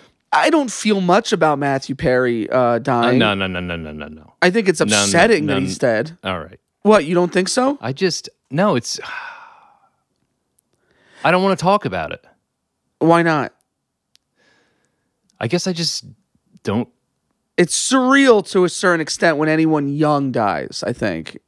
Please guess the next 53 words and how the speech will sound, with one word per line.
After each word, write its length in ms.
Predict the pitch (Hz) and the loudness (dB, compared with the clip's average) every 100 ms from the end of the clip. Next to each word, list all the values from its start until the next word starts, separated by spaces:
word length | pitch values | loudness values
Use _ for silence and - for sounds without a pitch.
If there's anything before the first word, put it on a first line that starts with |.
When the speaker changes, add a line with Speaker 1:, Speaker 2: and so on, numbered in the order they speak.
| - | -6
Speaker 1:
Eh, 100 | 117 | -4
but 220 | 113 135 | 0 0
you 140 | 147 175 | 0 -2
seem 220 | - 190 | 0 0
upset. 440 | 131 - 151 123 | -2 2 2 2
Are 60 | 82 | -2
you, 100 | 120 | -2
were 80 | 151 | 0
you 160 | 175 | 0
crying 500 | 180 - 131 156 208 | -2 0 2 2 0
from 200 | 233 - | -2 0
this, 300 | 262 311 - | 2 2 0
or? 260 | 139 117 104 | 0 0 0
Speaker 2:
No. 520 | 123 175 208 - - _ | 0 0 0 -4 -16 _
<laughs> 60 | - - - - - - - - - | -10 -10 -14 -20 -20 -18 -14 -12 0
Speaker 1:
You 80 | - | 6
know 80 | 370 | 6
what? 120 | 415 | 6
I'll 180 | 226 247 | 6 4
tell 260 | - 254 127 | 2 -4 -4
you. 240 | 110 90 - | -4 -8 -2
Speaker 2:
All 80 | 127 | 0
Speaker 1:
Th-, 120 | 95 | 0
Speaker 2:
right. 160 | - - | -4 -2
Speaker 1:
this 100 | 311 | -2
is 60 | |
a 80 | 311 | -2
thought 240 | 247 220 | 2 4
I 100 | 175 | 4
had, 300 | 170 143 104 - | 0 -2 -2 -2
and 80 | - | 0
Speaker 2:
Okay. 120 | 165 | 2
Speaker 1:
I, 100 | 160 | 0
I, 40 | |
wa-, 140 | 170 196 | 0 0
I 40 | |
just 160 | 175 226 | 0 -2
wanna 160 | 262 247 | -2 -2
say, 160 | - 208 | -2 -2
get 100 | 196 | -2
this 160 | 202 | -4
thought 240 | - 160 143 | 2 2 2
out 160 | 117 | -2
there. 260 | - 101 - _ | -4 -6 -8 _
Speaker 2:
No. 300 | - 98 76 _ _ _ _ _ _ | -10 -8 -10 _ _ _ _ _ _
Speaker 1:
People 180 | - 233 | -2 -2
say 160 | 254 285 | 0 2
The 160 | 233 | 4
Exorcist 560 | 214 - 196 - 170 156 | 4 0 -8 -2 -2 0
was 100 | 156 | -4
a 60 | 147 | -2
cursed 340 | - 165 - | 0 0 -2
set. 400 | - 139 120 - | -4 0 0 -4